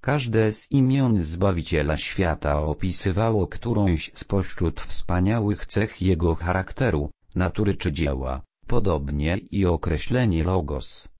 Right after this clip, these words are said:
oznaczające słowo, słowo mówione, mowę, wymowę, doktrynę, rozsądek lub zdolność rozumowania, znajduje w nim wspaniałe zastosowanie.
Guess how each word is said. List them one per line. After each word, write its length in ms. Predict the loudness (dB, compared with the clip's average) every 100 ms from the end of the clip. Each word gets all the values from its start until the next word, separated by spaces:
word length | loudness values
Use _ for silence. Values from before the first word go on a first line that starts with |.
| -4
oznaczające 1000 | -2 2 0 0 0 2 2 0 -2 -2
słowo, 600 | 0 2 0 -2 -6 -8 -14 _
słowo 500 | -8 0 2 2 2
mówione, 760 | 2 0 0 -2 -2 -4 -8 -10 _ _
mowę, 460 | -2 -2 -4 -10 -10 _ -12
wymowę, 680 | -4 0 0 0 -4 -10 -10 _ -10
doktrynę, 760 | -2 -2 -2 0 2 2 -2 -6 _
rozsądek 920 | -2 0 0 0 0 0 -2 -4 -6 -2
lub 300 | 0 0 -4
zdolność 840 | -6 -2 2 2 2 0 -2 -10 -6
rozumowania, 1040 | -2 0 0 0 0 0 0 0 -2 -6 -16 _
znajduje 680 | -2 2 2 2 2 2 2
w 100 | 2
nim 380 | 2 4 2 0
wspaniałe 880 | 0 0 2 2 2 2 2 2 0
zastosowanie. 1080 | -4 -4 -2 -2 0 0 0 -2 -4 -8